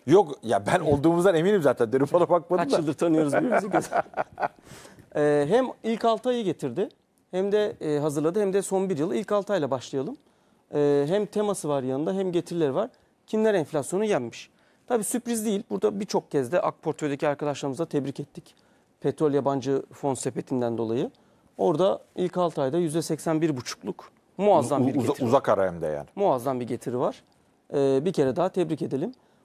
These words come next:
Speaker 2: Onun dışındaki, e, fonlarda bir tane iş portföyün emtia yabancı fonu var.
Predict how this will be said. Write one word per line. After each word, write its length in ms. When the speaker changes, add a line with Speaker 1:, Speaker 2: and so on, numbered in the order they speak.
Speaker 2:
Onun 340
dışındaki, 680
e, 680
fonlarda 680
bir 100
tane 280
iş 180
portföyün 420
emtia 420
yabancı 380
fonu 240
var. 240